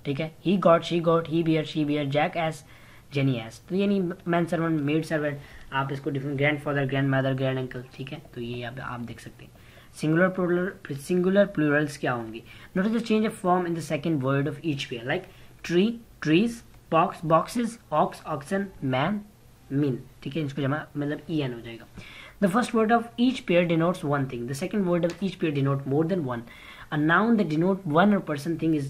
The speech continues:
said to be in singular noun as boy, girl, cow, bird, tree, book, pen,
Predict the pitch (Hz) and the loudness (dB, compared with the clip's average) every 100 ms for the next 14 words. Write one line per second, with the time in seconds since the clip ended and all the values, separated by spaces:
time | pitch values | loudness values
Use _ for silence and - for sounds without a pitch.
0 | 160 147 147 135 127 160 185 185 160 156 | -4 -4 0 -2 0 0 2 2 4 2
1 | 160 165 165 156 - - - 139 151 156 | 2 -2 -4 -8 -12 -20 -8 2 4 4
2 | 135 135 143 139 135 135 127 135 139 - | 0 -2 -2 -2 -2 0 0 -2 -4 -4
3 | 131 135 - 135 165 - - - - | -4 -6 -8 -4 -4 -4 -14 -10 -8